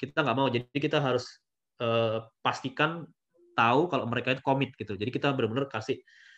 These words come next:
istilahnya persyaratan yang strict gitu untuk ba-, apa, bergabung dari, eh, dengan Indonesia Berkebun. Karena, eh, yang saya bilang tadi banyak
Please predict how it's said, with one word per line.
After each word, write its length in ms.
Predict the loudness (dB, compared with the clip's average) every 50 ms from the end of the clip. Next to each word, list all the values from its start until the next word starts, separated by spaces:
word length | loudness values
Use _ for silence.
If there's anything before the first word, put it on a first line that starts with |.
| -20 _ _ _ -14
istilahnya 320 | -10 -6 -4 -2 -2 -2
persyaratan 500 | -4 -4 -2 -2 -2 -2 -2 -4 -4 -4
yang 60 | -4
strict 320 | -6 -4 -4 -4 -4 -4 -4
gitu 160 | -4 -4 -4
untuk 160 | -4 -6 -8 -8 -10
ba-, 340 | -12 -6 -4 -2 -2 -2 -2
apa, 220 | -4 -4 -4 -2
bergabung 400 | -2 -2 -2 -2 -2 -4 -2 -4
dari, 320 | -4 -4 -4 -6 -8 -8
eh, 240 | -8 -8 -6 -6 -6
dengan 240 | -6 -6 -6 -4 -4
Indonesia 240 | -4 -4 -4 -4 -6
Berkebun. 320 | -6 -6 -6 -4 -4 -6 -6 -10 _ -20 -20 -20 -20 -20 _ _
Karena, 380 | -8 -6 -2 0 2 2 2 0 -2
eh, 480 | -4 -2 0 2 2 2 2 2 2 0
yang 80 | 0 -2
saya 160 | -4 -2 -2
bilang 160 | 0 0 0
tadi 240 | 2 2 2 2 2
banyak 260 | 0 0 -2 -2 -4